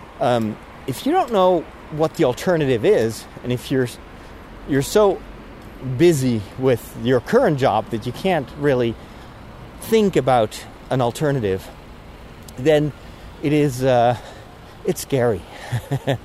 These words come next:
Now, of course, life could take a completely different turn.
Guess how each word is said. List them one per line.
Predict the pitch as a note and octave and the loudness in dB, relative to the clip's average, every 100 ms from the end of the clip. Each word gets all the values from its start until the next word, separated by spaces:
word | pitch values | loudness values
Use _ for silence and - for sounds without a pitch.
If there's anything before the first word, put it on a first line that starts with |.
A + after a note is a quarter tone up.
| - - - - - - - - - - G#3 D#3 F#2 - - - - | -12 -20 -20 -20 -18 -18 -20 -20 -18 -2 0 0 -2 -10 -20 -20 -4
Now, | G3 F3+ | 0 2
of | - F3 | 0 0
course, | D#4 A3 - - - - - - - - - - - - | 2 2 0 -12 -20 -20 -20 -20 -20 -20 -20 -20 -18 0
life | F#3+ E4+ | 2 2
could | - | 0
take | - E4 - | 0 0 0
a | G3+ | -2
completely | - F#3+ A3+ F3+ | 0 0 0 0
different | E3+ C#4+ E4 - | 0 0 0 -2
turn. | B2 F#2 | -2 -2